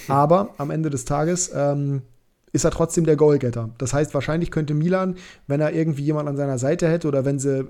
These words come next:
taktisch anders auftreten würden, als wirklich jeden langen Ball einfach nur auf Ibra zu schlagen, was halt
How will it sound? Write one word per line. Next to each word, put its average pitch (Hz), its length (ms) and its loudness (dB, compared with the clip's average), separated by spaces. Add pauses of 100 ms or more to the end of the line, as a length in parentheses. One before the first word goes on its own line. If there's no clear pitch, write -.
(120)
taktisch 160 340 -2
anders 156 260 -2
auftreten 175 520 0
würden, 165 160 2
als 139 160 -2
wirklich 135 260 -4
jeden 160 240 8
langen 127 240 2
Ball 131 140 0
einfach 143 160 0
nur 135 100 2
auf 123 80 -2
Ibra 151 300 -2
zu 127 100 -6
schlagen, 131 400 -2
was 127 80 0
halt 123 180 2